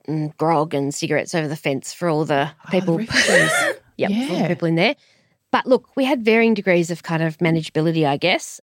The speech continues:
Speaker 1: Probably the best scheme that we got onto was hiring taxi drivers to drive us around. So we'd pay them fifty bucks an hour.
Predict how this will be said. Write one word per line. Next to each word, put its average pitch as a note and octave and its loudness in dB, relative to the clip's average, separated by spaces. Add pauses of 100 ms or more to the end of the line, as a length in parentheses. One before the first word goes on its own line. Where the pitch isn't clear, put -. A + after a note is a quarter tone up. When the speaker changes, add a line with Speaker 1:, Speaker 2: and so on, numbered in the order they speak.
Speaker 1:
Probably D#4 0
the F3+ 2 (260)
best - -2 (800)
scheme A3 0
that C4 0
we F3 -2
got E3 0
onto G#3+ 0
was F3+ 0 (600)
hiring F#3 2
taxi - -6
drivers C4 0
to G3+ -8
drive F3 2
us F3 -10
around. F4 -2 (380)
So - -2
we'd G3 0
pay F3 2
them E3+ 0
fifty F#3+ -8
bucks G3 -6
an F#3+ -2
hour. A3+ -2